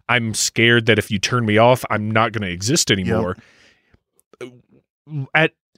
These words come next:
Speaker 1: this is the thing. We, humanity has not solved the, where, where, uh,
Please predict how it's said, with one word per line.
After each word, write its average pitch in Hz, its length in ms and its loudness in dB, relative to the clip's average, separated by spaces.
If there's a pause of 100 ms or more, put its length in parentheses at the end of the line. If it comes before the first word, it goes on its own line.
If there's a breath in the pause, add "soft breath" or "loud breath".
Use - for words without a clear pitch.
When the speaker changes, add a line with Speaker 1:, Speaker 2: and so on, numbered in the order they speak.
(380 soft breath)
Speaker 1:
this 165 240 0
is 170 100 -2
the 165 80 2
thing. 139 200 0
We, 143 320 2
humanity 165 560 0
has 151 340 0
not 147 220 2
solved 135 1000 0
the, 110 460 0 (1400)
where, 160 600 2
where, 143 840 2
uh, 120 320 4